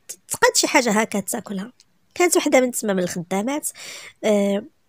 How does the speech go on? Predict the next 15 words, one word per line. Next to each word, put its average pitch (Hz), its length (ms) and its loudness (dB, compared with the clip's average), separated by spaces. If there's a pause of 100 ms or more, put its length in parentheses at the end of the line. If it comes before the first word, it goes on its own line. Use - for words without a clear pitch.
(480)
شنو 294 200 0
بغيتي 220 320 -2
يا 208 60 0
لاله، 202 340 -4
نوجد 214 520 -6
لك - 80 -6
شي - 140 -4
حاجه؟" 370 400 -4 (680)
يمنى: 233 460 0
"لا 370 120 -2 (160)
شكرا، 277 460 -4 (160)
غنقاد 262 320 0
اللي 214 120 2
بغيت - 260 -2
بنفسي." - 380 -8